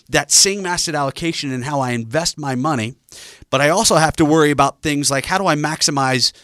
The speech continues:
my income plan? Specifically, how and when do I take Social Security and coordinate spousal benefits and, and death benefits with Social Security if something were to happen to myself,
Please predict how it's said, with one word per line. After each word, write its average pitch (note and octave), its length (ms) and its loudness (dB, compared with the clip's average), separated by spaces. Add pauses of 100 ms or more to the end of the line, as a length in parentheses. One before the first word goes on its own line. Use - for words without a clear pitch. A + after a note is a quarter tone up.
(180)
my C3 140 -2
income D3 420 -4
plan? G2+ 320 -10 (380)
Specifically, E3+ 680 2
how D#3+ 320 4
and D3 200 -2
when D#3+ 160 2
do D#3+ 120 0
I C#3+ 80 0
take D3 260 -4
Social D3 180 2
Security C#3 720 -2
and A2+ 120 -6
coordinate C#3+ 500 -6
spousal C#3+ 460 -4
benefits B2+ 580 -2
and, A#2+ 200 -4 (280)
and A#2+ 200 -6
death G3+ 240 0
benefits C3 440 -4
with B2+ 120 -4
Social - 340 -2
Security C#3+ 520 -4
if B2 80 -4
something D3 360 -2
were C3 140 -2
to B2 40 -10
happen C#3 360 -4
to A#2+ 80 -4
myself, - 800 -4